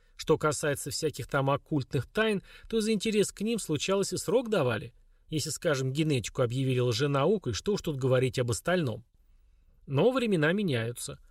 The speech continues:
И вот уже всякого рода необъяснимые явления захватывают умы, в первую очередь молодые. Вот, к примеру, снежный человек. Чем не загадка века? Где-то в горах геологи обнаружили следы, похожие на человеческие, только очень большие.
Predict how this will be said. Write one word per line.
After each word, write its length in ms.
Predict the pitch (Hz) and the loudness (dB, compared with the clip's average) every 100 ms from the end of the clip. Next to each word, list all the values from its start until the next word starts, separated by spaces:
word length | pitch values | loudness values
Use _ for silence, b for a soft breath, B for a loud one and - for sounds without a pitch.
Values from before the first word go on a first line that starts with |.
| b b b | b b b
И 100 | 147 | 0
вот 160 | 160 156 | 2 4
уже 160 | 147 | 2
всякого 480 | - 165 143 143 143 | 2 0 0 2 2
рода 200 | 156 139 | 4 2
необъяснимые 680 | 139 123 139 - 156 147 135 | 0 0 -2 -4 -2 0 2
явления 460 | 131 127 147 160 123 | 2 2 2 2 0
захватывают 680 | 135 - 143 131 143 135 220 | -2 0 0 0 -2 -2 0
умы, 320 | 214 123 107 B B | 2 0 -4 B B
в 80 | - | 0
первую 300 | 269 240 214 | 2 4 4
очередь 380 | 196 - 165 170 | 2 2 0 0
молодые. 580 | 175 185 120 107 - _ _ _ _ | 2 2 0 -6 -10 _ _ _ _
Вот, 200 | 143 151 | 0 2
к 60 | - | 2
примеру, 380 | 151 143 165 170 | 2 4 2 0
снежный 460 | - 135 110 107 | -2 -2 0 -2
человек. 580 | 113 135 165 151 - - _ _ _ | -2 -2 0 -2 -4 -14 _ _ _
Чем 200 | - 247 | -4 -2
не 80 | 220 | 0
загадка 440 | 202 165 131 139 | 2 2 0 -2
века? 400 | 123 95 - 127 b b b b | -4 -4 -8 -14 b b b b
Где-то 280 | 143 165 151 | 0 0 2
в 80 | 131 | 2
горах 360 | 139 143 175 131 | 4 4 2 0
геологи 420 | 131 143 151 135 | 0 2 2 2
обнаружили 540 | 127 135 139 131 143 | 2 2 2 0 -2
следы, 400 | - 190 208 170 | -2 -4 0 -2
похожие 460 | - 135 160 135 131 | -2 -2 0 2 2
на 80 | 127 | 0
человеческие, 680 | 139 156 160 101 - - | 0 0 0 -2 -6 -6
только 260 | 185 262 - | -4 -2 2
очень 280 | 180 - 143 | 2 2 0
большие. 560 | 151 143 - 107 117 | 2 2 -2 -6 -10